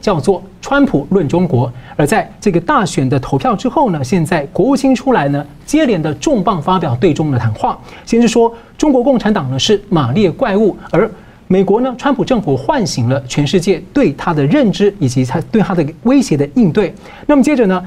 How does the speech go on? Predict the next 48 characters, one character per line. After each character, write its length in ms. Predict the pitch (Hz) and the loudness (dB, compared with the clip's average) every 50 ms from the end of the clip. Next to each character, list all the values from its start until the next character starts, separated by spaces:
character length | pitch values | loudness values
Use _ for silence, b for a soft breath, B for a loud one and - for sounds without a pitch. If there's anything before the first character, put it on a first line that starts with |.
| B B | B B
他 120 | - - 247 | -2 -2 -2
喊 200 | - - 135 127 | 0 0 -2 0
出 120 | 147 196 | 2 0
说 240 | 180 - 208 208 202 B B B | 2 2 0 0 0 B B B
要 140 | 247 226 202 | -2 -2 0
帮 200 | - 214 233 220 | 0 0 0 0
中 160 | - 285 294 | 2 0 0
国 160 | 233 220 185 | 2 2 2
人 160 | 151 147 139 | 2 2 2
呢 80 | 143 143 143 | 0 0 -2
推 260 | - - 294 294 247 | 0 2 2 2 4
倒 240 | 262 247 - - B B B B B - | 2 0 -2 -4 B B B B B -6
这 120 | - 247 226 | -2 0 0
个 120 | 202 175 - - | 0 0 -2 -2
中 160 | - 285 294 294 | -2 0 0 2
共 160 | 302 254 175 | 0 0 0
的 60 | 139 | -2
防 200 | 120 175 214 262 | 0 0 0 0
火 180 | - - 156 127 | 2 0 -2 -2
墙， 260 | 120 - 139 131 139 B B B | 0 -2 -2 -4 -4 B B B
让 240 | 247 262 196 190 190 | -2 -2 -2 -6 -4
中 160 | - 277 302 | -2 0 0
国 140 | 233 190 165 | 2 2 2
人 120 | 156 156 151 | 2 2 0
民 120 | 156 160 | 0 -2
最 220 | 160 - 320 294 | -2 0 -2 -2
后 160 | 220 - 269 - | 0 0 0 0
可 140 | - 226 | 2 0
以 60 | 196 - | 0 0
决 120 | - 151 | 0 0
定 160 | 156 196 190 | 0 0 0
自 140 | 165 - 202 | 0 0 -2
己 140 | 147 143 120 | -2 -2 -6
国 200 | 123 123 127 127 | -4 -2 -2 0
家 160 | 123 175 175 | 0 0 -2
的 60 | 151 127 | -2 0
进 160 | - 185 147 | 0 0 -2
程。 260 | - - 117 120 120 123 B B | 0 0 0 0 0 -4 B B
而 100 | 180 175 | 0 0
最 200 | 170 170 311 285 | 2 2 0 0
新 160 | 208 - - | 2 2 2
的 80 | 233 202 | 2 2
是， 240 | 160 - 226 190 B B B B | 2 2 0 0 B B B B
他 160 | - - 151 - 247 | -4 -2 -2 -2 -4
讲 300 | - - 185 110 113 113 | -4 -4 -4 -2 -2 -2
出 200 | - - 294 285 | 0 0 2 2
了 100 | 247 180 | 2 2
说 200 | - 240 240 | 2 0 0